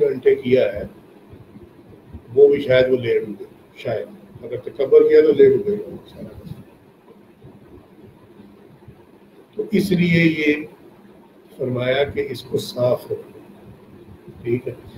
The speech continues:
جب لطیفہ قلب صاف ہوتا ہے تو انسان کا سینہ اور انسان بذات خود شیطان کے وسوسوں سے، نفس کی جو خرابی ہیں، ان سے اللہ سبحانہ و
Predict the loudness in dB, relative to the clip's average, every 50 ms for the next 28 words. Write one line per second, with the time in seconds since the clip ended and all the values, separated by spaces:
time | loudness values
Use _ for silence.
0 | -18 -14 -4 2 4 4 6 6 6 6 6 4 2 2 2 2 0 0 0 0
1 | 2 2 2 0 -2 2 2 4 4 2 2 -2 -2 -4 -4 -6 -6 -6 -6 -10
2 | -12 -12 -14 -18 -20 -20 -20 -20 -20 -20 -20 -20 -20 -20 -20 -20 -20 -20 -20 -20
3 | -20 -10 -4 -2 -2 -2 -2 -4 -8 -8 -8 -6 -4 -2 0 0 -2 0 0 0
4 | 0 0 -2 -6 -4 -2 4 6 8 10 10 10 8 6 4 -2 -4 -2 -2 -2
5 | 0 0 0 2 2 0 2 2 0 2 4 4 4 4 4 2 -2 -6 -12 -16
6 | -20 -20 -20 -20 -20 -20 -20 -20 -20 -20 -20 -20 -20 -20 -20 -16 -16 -16 -16 -18
7 | -20 -20 -20 -20 -20 -18 -8 -2 -2 -2 0 -2 -4 -4 -4 -4 -2 2 4 4
8 | 4 4 2 -2 -4 -10 -12 -10 -6 -6 -6 -6 -6 -12 -16 -16 -18 -20 -20 -20
9 | -20 -20 -20 -20 -20 -20 -20 -20 -20 -20 -20 -20 -20 -20 -20 -20 -20 -20 -20 -20
10 | -20 -20 -20 -20 -16 -10 -8 -6 -4 -2 -2 -2 -2 -4 -8 -8 -4 -2 4 4
11 | 4 4 4 4 2 2 2 0 -2 -2 0 0 0 0 -2 -4 -6 -8 -14 -18
12 | -18 -20 -20 -20 -20 -20 -20 -20 -20 -20 -20 -20 -20 -20 -20 -20 -20 -20 -20 -20
13 | -12 -6 -4 -2 -2 -4 -6 -10 -8 -6 -6 -6 -8 -8 -10 -6 -2 2 4 4
14 | 4 2 -2 -4 -4 -2 -2 -2